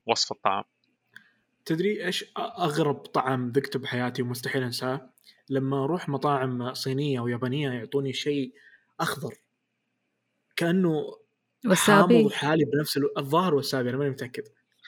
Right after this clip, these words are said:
Speaker 2: حامض
Speaker 1: وسابي
Speaker 2: و-
Speaker 1: حار، مو بحامض.
Speaker 3: إيه.
Speaker 2: ما أدري وش هو، بس لساني ما، مرة ما يحبه.
Speaker 1: أخضر؟
Speaker 2: أخضر، إيه.
Speaker 1: لاذع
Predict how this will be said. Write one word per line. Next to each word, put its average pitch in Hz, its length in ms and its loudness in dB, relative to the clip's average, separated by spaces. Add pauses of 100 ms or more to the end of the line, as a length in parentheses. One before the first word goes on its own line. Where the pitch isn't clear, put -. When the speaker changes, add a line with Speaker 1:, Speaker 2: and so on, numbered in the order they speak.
(120)
Speaker 2:
حامض - 260 0
Speaker 1:
وسابي 113 320 4
Speaker 2:
و- - 20 -4
Speaker 1:
حار، 123 340 4
مو 104 120 -6
بحامض. 104 440 -4 (540)
Speaker 3:
إيه. 196 320 2
Speaker 2:
ما 226 300 4
أدري 175 200 4
وش 180 240 4
هو، 139 140 0
بس 147 160 -2
لساني 185 320 2
ما، 165 220 4
مرة 160 440 4
ما 160 120 4
يحبه. 147 120 4
Speaker 1:
أخضر؟ 143 260 6 (1000)
Speaker 2:
أخضر، 139 300 0
إيه. 139 80 6
Speaker 1:
لاذع 131 320 10